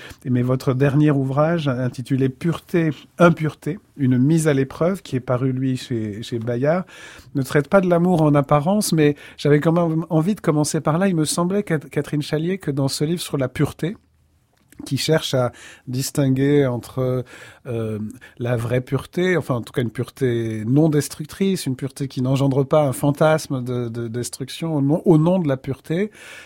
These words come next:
Le, le critère de la pureté, euh, disons,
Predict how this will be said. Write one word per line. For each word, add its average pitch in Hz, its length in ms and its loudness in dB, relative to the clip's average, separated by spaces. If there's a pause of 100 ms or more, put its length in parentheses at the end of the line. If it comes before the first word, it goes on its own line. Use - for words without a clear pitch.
(100)
Le, 131 140 2
le 151 160 2
critère 196 440 2
de 151 60 2
la 131 160 0
pureté, 131 580 -4
euh, 104 300 -6
disons, 117 520 -8